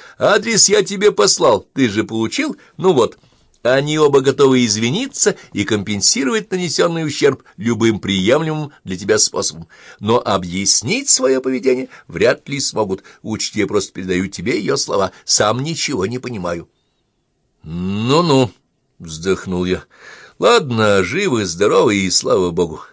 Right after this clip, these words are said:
Это оказался тот самый редкий случай, когда всё действительно к лучшему.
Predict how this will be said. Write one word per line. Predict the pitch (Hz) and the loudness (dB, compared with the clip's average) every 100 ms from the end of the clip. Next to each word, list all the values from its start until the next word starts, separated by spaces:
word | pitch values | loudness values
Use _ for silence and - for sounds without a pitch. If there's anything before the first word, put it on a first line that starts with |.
| _ _ | _ _
Это | - 113 | -10 -6
оказался | 107 104 107 98 - | -4 0 2 2 0
тот | 101 | -2
самый | - 104 101 | 0 2 2
редкий | 104 98 - 95 | 2 0 -2 -6
случай, | 92 - 110 - - | -4 -4 -4 -6 -10
когда | - 92 92 - - - | -8 -4 -4 -6 -20 -14
всё | - 120 | -2 0
действительно | 107 - 113 107 | 0 -4 -4 -4
к | - | -2
лучшему. | 95 92 - 92 | 0 0 -2 -10